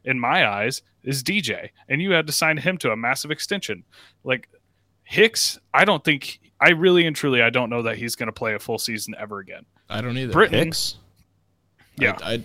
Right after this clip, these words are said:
Speaker 2: I thought that was obvious.
Speaker 3: I think Hicks should be just retire.
Speaker 1: Oh, no, I agree. And then
Speaker 2: He's gotta
Speaker 1: Britton,
Speaker 2: collect a
Speaker 1: Britton
Speaker 2: check.
Speaker 1: missed this entire year, and next year's the last year on his contract. He's not playing. Britton's gone.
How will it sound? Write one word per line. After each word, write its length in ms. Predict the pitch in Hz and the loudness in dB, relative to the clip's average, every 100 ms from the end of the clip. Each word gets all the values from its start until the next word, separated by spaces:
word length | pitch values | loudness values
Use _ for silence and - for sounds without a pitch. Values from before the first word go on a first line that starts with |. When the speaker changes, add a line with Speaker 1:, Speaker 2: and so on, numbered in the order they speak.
| 113 | -6
Speaker 2:
I 40 | |
thought 200 | 110 127 95 | -2 -2 -2
that 100 | 87 | -4
was 120 | 90 | -4
obvious. 540 | 104 - 67 - - - | -4 -6 -10 -12 -16 -8
Speaker 3:
I 80 | 107 | -2
think 220 | 143 117 | 2 4
Hicks 200 | 117 - | 2 2
should 160 | - 92 | 0 0
be 180 | 92 | -2
just 340 | 82 95 - - | -2 -4 -6 -4
retire. 600 | 98 92 - 104 90 85 - - _ _ _ _ _ | -6 -4 -2 -2 0 -4 -10 -20 _ _ _ _ _
Speaker 1:
Oh, 160 | 131 139 | 2 4
no, 140 | 139 | 4
I 100 | 113 | 4
agree. 280 | 135 135 127 - 160 | 2 0 -4 -4 0
And 140 | 165 | 2
then 80 | 143 | 2
Speaker 2:
He's 80 | 127 | 0
gotta 140 | 147 | 0
Speaker 1:
Britton, 140 | - 139 | 0 -4
Speaker 2:
collect 240 | 98 - | -4 -4
a 40 | |
Speaker 1:
Britton 220 | - 160 117 | -4 0 2
Speaker 2:
check. 60 | |
Speaker 1:
missed 240 | 165 - 147 | 2 2 2
this 220 | 175 - | 4 4
entire 440 | 190 170 151 165 | 2 0 -2 0
year, 320 | 147 113 120 - | -2 0 -2 -2
and 280 | 127 123 120 | -4 -4 -4
next 280 | 143 151 151 | -4 -4 -4
year's 160 | 135 | -6
the 60 | 131 | -6
last 260 | 127 127 147 | -4 -4 -6
year 80 | |
on 60 | 147 | -8
his 80 | 151 | -8
contract. 400 | 113 110 123 127 | -8 -8 -6 -6
He's 160 | 147 160 | -6 -6
not 160 | - | -6
playing. 240 | 143 95 - - - - _ - | -6 -8 -14 -20 -20 -20 _ -4
Britton's 320 | 180 165 135 | -4 -2 -6
gone. 280 | 123 95 | -8 -10